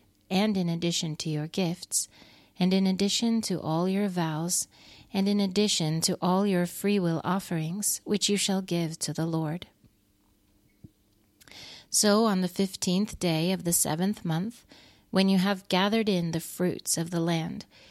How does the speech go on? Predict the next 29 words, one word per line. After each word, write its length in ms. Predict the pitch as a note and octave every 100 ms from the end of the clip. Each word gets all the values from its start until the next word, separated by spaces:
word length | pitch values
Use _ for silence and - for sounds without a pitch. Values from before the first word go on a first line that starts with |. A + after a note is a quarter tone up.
| - _ _
you 200 | G3+ A3
shall 260 | - F#3
keep 380 | F#3 - A#3 A#3
the 100 | G3+
feast 400 | - E3+ D#3+ -
of 100 | D#3
the 120 | E3
Lord 360 | D#3 C#3+ C3+ - - -
seven 460 | - F3 E3 F3
days. 480 | F3 C3+ G3 - - - _ _ _ _ _ _
On 140 | G3 F#3+
the 80 |
first 440 | F#3+ - G#3 G#3+ -
day 240 | E2+ E2
shall 240 | F#3 - F3+
be 180 | F3+ F3
a 60 |
solemn 560 | E3 - E3+ F3 G3 G3+
rest, 500 | F3+ D3+ C#3+ - - - _ _ -
and 160 | F3+
on 140 | F3 F#3+
the 160 | G3
eighth 260 | G#3+ A3 -
day 140 | C#3+
shall 220 | D#3+ E3
be 200 | D#3+ D3+
a 60 | D3+
solemn 480 | - D3+ D3 D3+ D3
rest. 480 | D3 D#3+ - -